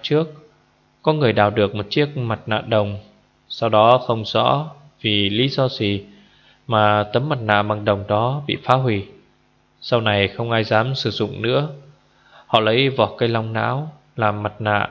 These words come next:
thay thế. Phần truyền thuyết này cũng đã quá lâu. Ai là người đào được chiếc mặt nạ đồng? Sau đó vì sao không dám sử dụng nữa?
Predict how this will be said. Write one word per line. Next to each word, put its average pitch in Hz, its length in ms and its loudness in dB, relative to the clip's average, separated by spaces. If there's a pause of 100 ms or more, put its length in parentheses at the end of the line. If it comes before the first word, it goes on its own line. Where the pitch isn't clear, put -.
thay 113 220 -2
thế. 117 360 2 (880)
Phần 107 340 2
truyền 110 200 -2
thuyết 156 240 2
này 101 240 0
cũng 127 180 -10
đã 135 100 0 (100)
quá 139 140 0
lâu. 113 400 0 (800)
Ai 147 140 0
là 135 120 0
người 104 300 2
đào 104 160 4
được 104 200 -4
chiếc 151 220 -2
mặt 117 200 -2
nạ 104 160 0
đồng? 104 340 -4 (600)
Sau - 180 -2
đó 113 140 4
vì 131 180 0
sao 110 600 -4 (120)
không 110 220 -8
dám 117 300 -2
sử 120 180 -4
dụng - 320 -6
nữa? 127 260 0